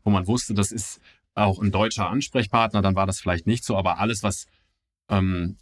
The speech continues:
intern irgendwie auch weiter zirkuliert werden musste, die Wahrscheinlichkeit, dass das jemand liest, der, ähm, kein Deutsch kann, die war, äh, ich sag mal, bei hundert Prozent. Also das war relativ offensichtlich. Ähm, was auch,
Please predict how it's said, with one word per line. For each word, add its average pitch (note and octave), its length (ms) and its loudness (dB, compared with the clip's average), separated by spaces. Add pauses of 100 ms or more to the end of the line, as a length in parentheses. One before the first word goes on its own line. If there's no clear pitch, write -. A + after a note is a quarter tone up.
intern B2+ 520 2
irgendwie G#2+ 280 -2
auch F#2 100 -2
weiter B2+ 240 0
zirkuliert A2 480 -2
werden G2+ 160 2
musste, G2+ 240 -2
die F#2 140 -2
Wahrscheinlichkeit, F#2+ 600 -2
dass F#2+ 120 -2
das - 160 -4
jemand F2+ 260 -2
liest, F#2+ 340 -4
der, E2+ 280 0 (480)
ähm, E2 340 -2
kein F2+ 240 -2
Deutsch F2+ 300 -2
kann, F#2 160 -2
die E2+ 100 -6
war, E2+ 420 -2
äh, E2+ 300 -4
ich E2 80 -6
sag F2+ 140 -6
mal, E2+ 100 -4
bei D#2 180 -4
hundert E2 260 -6
Prozent. F2 440 -4 (800)
Also G2+ 100 0
das A2 120 -2
war F#2+ 380 0
relativ G2 460 -2
offensichtlich. G#2 720 -2 (720)
Ähm, G2 460 2 (120)
was G2+ 640 -6 (340)
auch, A2+ 300 -2